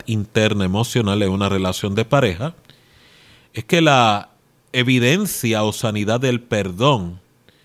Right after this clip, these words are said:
eh, tiene unas características bien particulares. Recuerde,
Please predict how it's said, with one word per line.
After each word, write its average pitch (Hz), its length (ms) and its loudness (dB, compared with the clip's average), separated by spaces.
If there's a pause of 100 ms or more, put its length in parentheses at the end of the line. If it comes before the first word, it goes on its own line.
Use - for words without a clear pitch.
(400)
eh, 104 480 0
tiene 131 220 2
unas 139 180 2
características 113 1000 -2
bien 117 400 -2 (260)
particulares. 87 960 -4
Recuerde, 113 760 0